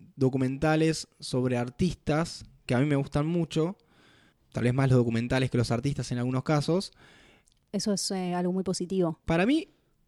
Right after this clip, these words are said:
Speaker 1: la premisa de un documen-, de un buen documental es que a vos te interese, lo disfrutes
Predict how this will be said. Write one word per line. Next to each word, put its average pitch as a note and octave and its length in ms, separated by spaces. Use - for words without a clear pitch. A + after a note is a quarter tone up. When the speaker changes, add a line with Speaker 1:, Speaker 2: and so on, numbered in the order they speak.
Speaker 1:
la D#3 280
premisa F3 600
de C3+ 80
un D#3+ 140
documen-, C#3+ 400
de D3+ 80
un E3+ 160
buen A3 240
documental C3+ 760
es G3 120
que - 140
a D3+ 40
vos F#3 200
te F#3+ 100
interese, D#3 960
lo D3 180
disfrutes E3 840